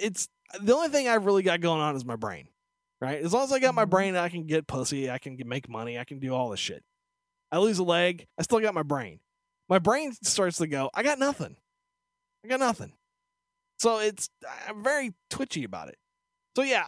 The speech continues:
Speaker 1: my whole life I've been absent-minded about where I put shit. And it's because I'm usually concentrating on something important. And I'm like, "I don't know where my hand put that key." You know what I'm <laughs> saying?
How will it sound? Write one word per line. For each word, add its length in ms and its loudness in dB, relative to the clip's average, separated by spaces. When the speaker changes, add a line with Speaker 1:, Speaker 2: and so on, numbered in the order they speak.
Speaker 1:
my 100 4
whole 220 4
life 320 -2
I've 220 0
been 380 0
absent-minded 640 0
about 220 -6
where 160 0
I 80 -6
put 240 -4
shit. 260 -6
And 60 4
it's 100 0
because 340 2
I'm 220 0
usually 320 2
concentrating 460 0
on 80 -2
something 360 -2
important. 680 -2
And 60 -4
I'm 80 -2
like, 160 0
"I 240 -4
don't 160 -4
know 80 2
where 140 2
my 120 -8
hand 300 -12
put 120 -4
that 160 -10
key." 360 -14
You 60 0
know 60 2
what 140 -4
I'm 120 0
<laughs> 20 -16
saying? 200 -2